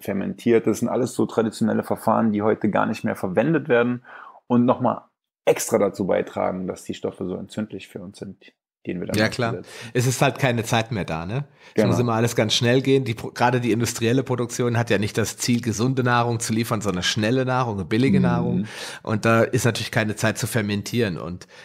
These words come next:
Speaker 2: das, ich meine, unsere Vorfahren, nicht nur unsere Vorfahren, sondern eben auch unsere heutigen Nachbarn in Asien, äh, kennen diese Verfahren ja noch viel eher. Ja, da wird ja noch viel mehr fermentiert, beziehungsweise,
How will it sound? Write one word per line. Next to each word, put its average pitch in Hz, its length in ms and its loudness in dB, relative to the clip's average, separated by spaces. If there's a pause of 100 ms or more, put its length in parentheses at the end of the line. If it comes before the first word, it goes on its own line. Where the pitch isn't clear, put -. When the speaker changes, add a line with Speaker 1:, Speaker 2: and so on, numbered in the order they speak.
Speaker 2:
das, 117 160 0
ich 139 160 2
meine, 120 160 2
unsere 123 200 2
Vorfahren, 131 520 2
nicht 123 240 -2
nur 120 180 2
unsere 101 220 -4
Vorfahren, 131 340 2
sondern 98 200 2
eben 107 160 0
auch - 220 0
unsere 104 600 -2 (340)
heutigen 113 800 0
Nachbarn 110 560 0
in 101 140 0
Asien, 101 640 0
äh, 95 140 -4
kennen 110 280 0
diese 107 240 -2
Verfahren 101 420 0
ja 98 80 0
noch 92 140 0
viel 101 220 0
eher. 95 440 2
Ja, 87 180 -4
da 101 120 -2
wird 107 140 -6
ja 104 60 -4
noch 98 120 -4
viel 107 220 0
mehr 101 260 2
fermentiert, 110 760 2
beziehungsweise, 98 800 -4